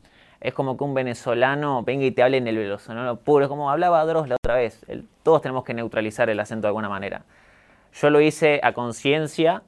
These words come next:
y lo fui adaptando porque también toda la gente con la que yo me relacionaba, eh, era de Buenos Aires, porque yo siempre fui un chico que le gustaba mucho jugar a la computadora, entonces jugaba en línea con mis amigos y todos mis amigos eran de Buenos Aires. Entonces me quedaron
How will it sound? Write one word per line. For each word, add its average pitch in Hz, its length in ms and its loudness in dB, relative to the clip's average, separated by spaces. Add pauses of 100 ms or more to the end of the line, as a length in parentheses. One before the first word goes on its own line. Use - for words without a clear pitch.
(320)
y 139 520 -2
lo 107 340 -4
fui 131 240 -2
adaptando 139 580 2
porque 110 220 -4
también 110 320 -8
toda 120 260 2
la 110 120 -2
gente 120 280 -6
con 113 100 -6
la 107 80 -4
que 104 80 -8
yo 117 100 -10
me 113 80 -6
relacionaba, 113 640 -4 (320)
eh, 107 280 -2
era 113 140 2
de 113 60 6
Buenos 113 300 -2
Aires, 135 180 0
porque 110 160 -4
yo 110 140 -10
siempre 123 420 -8
fui 113 200 -6
un 113 220 -8 (480)
chico 120 260 -2
que 113 60 2
le 104 60 -2
gustaba 104 240 -6
mucho 117 160 -8
jugar 113 140 -6
a - 20 -4
la 113 60 -6
computadora, 110 320 2
entonces 113 180 -10
jugaba 110 200 -6
en 107 120 -6
línea 120 240 -4
con 110 100 -6
mis 107 160 -10
amigos 135 300 -2
y 127 40 0
todos 117 140 0
mis 113 100 -4
amigos 117 160 -2
eran 131 120 -2
de 110 60 -6
Buenos 87 240 -12
Aires. 92 220 -6 (500)
Entonces 135 280 -6
me 120 140 -4
quedaron 127 640 4